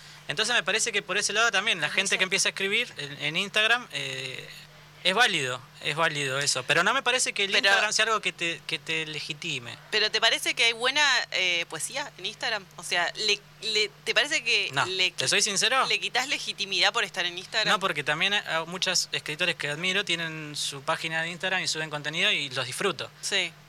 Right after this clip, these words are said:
Speaker 1: Pero también en-, encuentro cosas que no, no me gustan, pero me parece que tiene que ver con... con
Speaker 3: Bueno,
Speaker 1: los
Speaker 3: como
Speaker 1: gustos.
Speaker 3: todo,
Speaker 1: Claro.
Speaker 3: sí, eh.
Speaker 1: No, no me parece que, eh, Instagram sea una instancia de legitimación.
Speaker 3: Bien.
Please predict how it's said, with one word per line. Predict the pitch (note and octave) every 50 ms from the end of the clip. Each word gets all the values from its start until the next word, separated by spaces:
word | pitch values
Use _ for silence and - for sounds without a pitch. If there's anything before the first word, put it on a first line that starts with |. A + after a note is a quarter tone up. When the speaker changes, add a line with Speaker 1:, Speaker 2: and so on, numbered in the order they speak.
| - -
Speaker 1:
Pero | - B2+ B2+ B2+
también | B2 B2+ C#3 D#3 D#3+ E3
en-, | E3 D3+ D#3 D3+
encuentro | C#3+ C#3 C3+ D3+ D3+ C#3+ D#3 D3+
cosas | E3+ E3+ - F#3+
que | - D3+
no, | D3+ D#3+ D#3 D#3
no | D#3 D#3+
me | E3+ F#3+
gustan, | A3 E3+ - D3+
pero | D3 D#3 F3
me | F#3+ G3+
parece | C4 C#4+ - A#3+
que | F#3
tiene | D#3+ F3 E3+ E3
que | D#3
ver | D#3+ E3 E3
con... | C#3 C#3 C3+ C3
con | A#2+ - - -
Speaker 3:
Bueno, | F#4 A3+ -
Speaker 1:
los | C3+ C#3+
Speaker 3:
como | D3+ - -
Speaker 1:
gustos. | B3+ C#4+
Speaker 3:
todo, | D#4 C4 G#3+ F#3+ F3 E3+
Speaker 1:
Claro. | D#3+ A#3 A3+ F#3+ D3+ F#3
Speaker 3:
sí, | B3 A#3+ G#3 E3+ D3 D3 - - - -
eh. | - F3 F3 E3+ E3 E3
Speaker 1:
No, | F#3+ A3+
no | A3 A3 A#3+ C#4+
me | D4+
parece | - C4+ C#4 D4 - - C4+
que, | - - A3 G#3+ - -
eh, | F#3+ G3+
Instagram | A#3 C4+ C4+ - C4+ B3 A#3 A3+ G3+
sea | - - A3 A3
una | A3 G#3
instancia | G3 E3 G#3 G#3+ G3 G3+ F#3+
de | E3+
legitimación. | D#3+ - D#3 C#3+ C#3+ - C3 - - B2+ A2+ - - - - - - - - - - - -
Speaker 3:
Bien. | E3+ E3+ D#3 C#3